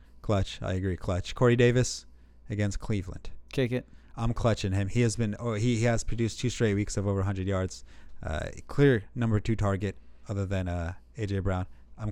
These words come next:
Speaker 1: cl-, I'm clutching him up. Christian
Speaker 2: Okay.
Speaker 1: Kirk against the Rams.
Speaker 2: Uh, I'm gonna kick.
Speaker 1: You're gonna kick. He, he's a boomer bust type player, but he ha-, his boom potential isn't nearly what we w-, would like in order for you to risk it.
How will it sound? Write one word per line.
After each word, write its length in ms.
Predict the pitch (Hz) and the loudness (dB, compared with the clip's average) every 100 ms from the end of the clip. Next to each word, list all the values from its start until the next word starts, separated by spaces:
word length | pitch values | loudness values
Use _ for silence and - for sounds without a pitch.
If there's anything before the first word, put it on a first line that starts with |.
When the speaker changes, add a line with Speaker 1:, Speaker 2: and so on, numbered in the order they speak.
| - | -2
Speaker 1:
cl-, 140 | 101 | -2
I'm 140 | 113 120 | 0 0
clutching 320 | 117 104 95 | 0 0 0
him 160 | 98 95 | 0 0
up. 160 | 98 - - | -4 -8 -4
Christian 240 | - 127 120 | 0 2 2
Speaker 2:
Okay. 40 | 127 | 2
Speaker 1:
Kirk 180 | 131 - - | 2 0 -8
against 200 | 123 107 | -4 -2
the 40 | 110 | 0
Rams. 280 | 98 98 - - - - - - - - - - - - | 0 -4 -12 -20 -20 -20 -20 -20 -20 -20 -20 -20 -12 4
Speaker 2:
Uh, 40 | |
I'm 300 | 131 120 123 | 6 8 8
gonna 140 | 123 107 | 6 4
kick. 300 | - 87 - - - - | -2 -6 -8 -10 -16 -8
Speaker 1:
You're 80 | 92 | -6
gonna 160 | 92 95 | -2 -4
kick. 80 | - | 0
He, 360 | 107 104 123 - | -2 -2 -4 -10
he's 400 | - 135 123 127 | 0 2 6 6
a 180 | 123 | 6
boomer 340 | 104 135 139 127 | 6 6 6 6
bust 280 | 127 120 - | 4 4 4
type 200 | 110 - | 4 4
player, 220 | 110 104 | 4 4
but 140 | 110 | 2
he 160 | 107 117 | 4 4
ha-, 260 | 107 101 | 6 2
his 220 | 98 110 104 | 2 -2 -2
boom 240 | 110 113 | -2 2
potential 420 | 104 107 104 104 | 2 4 2 0
isn't 300 | 101 120 98 | 0 0 0
nearly 480 | 110 127 139 127 117 | -2 2 4 4 4
what 220 | 113 98 | 2 -2
we 160 | 117 110 | -2 0
w-, 260 | 104 98 - | -2 -4 -4
would 160 | 123 107 | -4 0
like 360 | 104 98 - - - - - | 0 0 -2 -4 -6 -18 -8
in 120 | 117 | 0
order 220 | 110 98 98 | 2 2 0
for 120 | - | 0
you 100 | 101 | 0
to 60 | 90 | 0
risk 280 | 90 - 98 | 0 0 0
it. 160 | 90 | -4